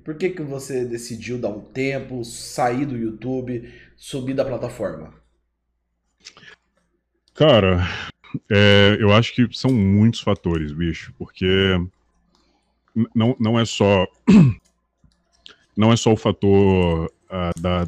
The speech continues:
Speaker 2: da, da, é, não é indecisão, mas assim, do, do medo do futuro, porque eu, eu comecei na internet em dois mil e dez, né, que eu, que eu, que eu
Speaker 1: Sim.
Speaker 2: criei o canal no YouTube, o Nerd Cetera.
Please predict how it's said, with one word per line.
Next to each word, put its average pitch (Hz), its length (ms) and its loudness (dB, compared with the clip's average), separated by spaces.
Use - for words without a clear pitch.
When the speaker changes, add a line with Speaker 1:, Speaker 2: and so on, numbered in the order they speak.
Speaker 2:
da, 90 180 -2
da, 82 520 -4
é, 82 160 -4
não 107 120 2
é - 20 6
indecisão, 104 500 2
mas 85 220 2
assim, 87 260 -2
do, 95 140 -2
do 95 160 -2
medo 101 380 4
do 90 100 -2
futuro, 107 400 0
porque 95 420 -2
eu, 113 260 0
eu 123 80 -2
comecei 156 300 4
na 156 80 6
internet 113 560 2
em 117 40 6
dois 107 120 4
mil 117 100 4
e 139 60 0
dez, 87 340 0
né, 85 180 -4
que - 100 -6
eu, 87 40 -4
que - 160 -10
eu, 85 140 -2
que - 160 -6
eu - 20 -2
Speaker 1:
Sim. - 80 -10
Speaker 2:
criei 95 140 0
o 107 40 0
canal 95 280 0
no 92 60 2
YouTube, 82 420 -4
o 82 80 -12
Nerd 85 260 -4
Cetera. 82 340 -8